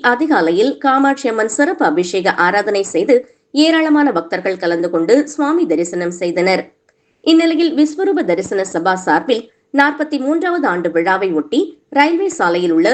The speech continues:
பரஞ்சோதி அம்மன் கோவிலில் இருந்து எழுநூறுக்கும் மேற்பட்ட பெண்கள் உலக நன்மைக்காக பால்குடம் ஏந்தி கோவிலில் இருந்து புறப்பட்டு ரயில்வே சாலை, சன்னதி தெரு, பூக்கடை சத்திரம் வழியாக காமாட்சியம்மன் கோவிலுக்கு பால்குடம் ஏந்தி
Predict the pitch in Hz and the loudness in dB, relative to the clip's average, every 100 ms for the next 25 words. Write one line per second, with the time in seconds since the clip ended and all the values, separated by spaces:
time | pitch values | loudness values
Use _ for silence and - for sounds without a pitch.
0 | 302 294 277 294 320 277 185 170 175 175 | 2 0 2 2 2 0 0 0 -2 -2
1 | 190 196 196 160 180 254 254 - _ _ | -2 0 0 0 0 2 2 0 _ _
2 | 277 330 339 339 339 240 170 175 175 180 | 0 2 2 0 0 0 0 -2 -4 -2
3 | 175 170 - - - _ - 320 415 370 | 0 0 0 -2 -6 _ 2 2 4 2
4 | 180 185 180 180 170 240 294 - 269 294 | 2 0 2 0 2 2 2 2 2 2
5 | 311 247 165 175 269 233 _ _ _ 349 | 0 0 0 -2 -2 -6 _ _ _ -2
6 | 370 359 349 254 247 214 170 170 175 156 | 0 2 4 2 0 -2 -2 -2 -4 0
7 | 349 - - - 269 285 294 302 - 170 | -2 -2 -16 -2 0 2 0 0 0 0
8 | 185 294 - 269 269 262 254 170 196 330 | 0 -2 -2 -2 0 -4 0 0 2 0
9 | - _ 339 349 330 302 294 175 160 180 | -4 _ -4 0 2 2 0 -4 -2 -2
10 | 175 160 170 160 302 240 - _ _ 320 | 0 0 0 0 0 -2 -6 _ _ 0
11 | 320 349 320 320 277 262 180 170 175 170 | 2 2 0 0 0 0 -2 0 0 0
12 | 247 294 294 269 294 294 262 185 170 427 | 2 2 2 2 2 0 -2 0 0 -2